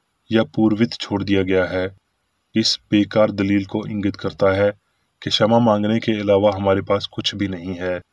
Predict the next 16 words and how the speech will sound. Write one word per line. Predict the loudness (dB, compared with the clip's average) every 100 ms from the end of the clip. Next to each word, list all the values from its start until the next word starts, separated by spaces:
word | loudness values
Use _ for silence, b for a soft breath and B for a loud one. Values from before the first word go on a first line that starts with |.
| _ _ _ _ _ 0
और | 0
उसके | 2 0 2
बाद | 6 6 6
हम | 0 -2
अपराध | -4 2 2 2
को | -2
दोहराने | -2 0 0 -2 -2
के | -2
लिए | -2
स्वतंत्र | -2 -4 -6 -6 -4 -6
होंगे। | -6 -12 -12 -14 -18 _ _ _ _ _ _ _ _ _ _ _ _ _ _ _ _ _ _ _ _ _ _ _ _ _ _ _ _ _ _
पाप | 4 4
के | 2
परिणाम | 0 2 2 2 0
के | 0 0
रूप | 0